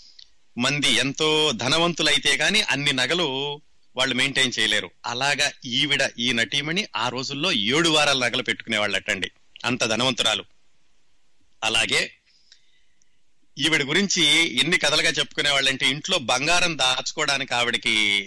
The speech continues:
ఆ, స్థలం దొరక్క, ఆ, పచ్చడి జాడీల మధ్యన,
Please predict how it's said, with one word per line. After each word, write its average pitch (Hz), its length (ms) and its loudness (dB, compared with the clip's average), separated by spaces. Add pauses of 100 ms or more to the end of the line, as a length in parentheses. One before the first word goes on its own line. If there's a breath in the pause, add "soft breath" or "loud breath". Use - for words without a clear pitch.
(540)
ఆ, 104 140 -2
స్థలం 147 500 0
దొరక్క, 143 640 -2 (540 loud breath)
ఆ, 110 280 -2 (120)
పచ్చడి 165 300 -2
జాడీల 160 320 2
మధ్యన, 139 560 -2